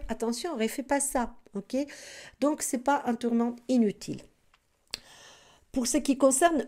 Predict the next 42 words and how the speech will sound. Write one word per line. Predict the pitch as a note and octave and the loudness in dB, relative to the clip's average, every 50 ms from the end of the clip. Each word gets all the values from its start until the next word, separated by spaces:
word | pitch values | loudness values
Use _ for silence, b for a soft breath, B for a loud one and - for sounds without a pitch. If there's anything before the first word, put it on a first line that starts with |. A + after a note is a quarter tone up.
| - | -2
le | A#3+ A#3+ A#3+ B3 B3 B3+ B3+ B3 A#3+ A#3+ | 0 2 4 6 6 6 6 6 4 2
travail | - C#4 C#4 C4 A#3+ G#3 F#3 F3+ - - | 4 4 4 6 6 4 2 0 0 4
et | C4 D4 | 6 8
l'argent, | C#4 C4 A3 F#3+ G3 F3 F3+ E3+ E3+ - - | 8 8 8 6 4 0 -2 -4 -4 -2 2
Mars | G#3+ A#3 B3 C#4 D#4 D4+ - - - - - | 4 6 6 6 4 2 -2 -6 -6 -6 -4
vous | A3 G3+ A#3 A#3+ A#3+ | -4 -2 0 0 2
assure | A#3 A3+ - - C#4 C4 | 0 0 0 -2 -2 0
l'énergie | A#3 G#3+ G3 G#3 G3+ G3 F#3+ G#3 B3 | 2 2 4 4 2 0 0 0 0
nécessaire | A#3+ A3 F#3+ - - G3 - - - C4 B3+ | 0 0 0 -2 -4 -4 -2 0 0 0 0
pour | B3+ A3 G3 | 2 2 2
affronter | F3+ F3 - - - - - - A#3 | 2 0 -2 -6 -8 -6 -2 -2 -2
ce | A#3 - - - G#3+ | -2 -2 -2 0 0
mois | G3 G3 F#3 G3 A#3 A#3+ | 2 2 4 4 2 2
caractérisé | A#3+ A#3 G3 G3+ F#3+ - - G3+ F#3 F#3+ F#3+ G3 A#3+ B3+ | 2 0 0 0 -2 -2 -2 -2 0 0 0 0 -2 -2
par | B3+ - G3+ F#3 F#3+ | -2 -2 -2 -2 0
une | F#3 G3 F#3+ | 0 -2 -2
grande | - G#3+ G#3+ A3 | 0 0 0 2
majorité | G#3 F#3+ F#3 F#3 F#3+ F#3 F#3 F3+ A3 G#3+ | 2 0 0 0 -2 -2 -2 -2 -2 0
d'individus | F#3+ F3 E3+ F3 E3 E3 F#3 F3 E3 F3 A3 B3+ B3 | 0 -2 -2 -4 -6 -8 -8 -8 -6 -6 -6 -6 -6
par | A#3+ - G3+ F#3 F#3 | -4 -4 -4 -2 -2
la | E3+ D#3 | -4 -4
reprise | D3+ E3+ E3 - - G3+ G3 - - | -6 -8 -10 -6 -4 -4 -4 -4 -6
des | E3 - - - | -8 -4 -2 -2
activités, | D3+ - - - G3 G3 A#3+ B3 - G4+ D#4 | -2 -2 -4 -6 -4 -4 -2 0 0 0 0
hein, | G#3 G#3+ A#3 | 0 0 -2
c'est | - - - E3 E3 | -2 -2 -4 -4 -4
bien | E3 E3 D3 | -2 -2 -2
la | D3 D3 C#3 | -2 -2 -2
rentrée, | D#3 D#3 E3 - - C4+ D#4 D#4+ B B B B B B B B B B B _ | -4 -6 -6 -4 -2 -2 -2 -2 B B B B B B B B B B B _
et | - D4+ E4 F#4+ | 6 6 6 6
par | - - - F#3+ F3+ | 4 2 0 0 2
les | F#3 F3 F3 | 0 0 0
débuts | F#3 F#3 F3 G3+ B3+ | 0 0 0 0 0
de | A3+ G#3 | 2 0
certains | - - G#3 F#3+ - - D4 D#4 | 0 0 -2 -4 -2 -4 -4 0
cycles. | - - - G4+ E4 - - - - - B B B B B B B B - | 0 2 4 4 4 4 0 -6 -14 -14 B B B B B B B B 2
Et | B3+ | 4
vous | C#4 E4 F#4 E4 | 6 8 8 8
avez | E4+ D4 D4 D4 | 8 6 6 6
besoin | A#3+ B3+ C4+ C4 A#3+ A#3 B3 B3 A#3+ A3+ | 6 6 6 4 4 4 4 6 6 4
de | G#3+ F#3 | 2 0
cette | F3 - G#3+ G3+ - - - | 0 0 -2 -2 -2 0 0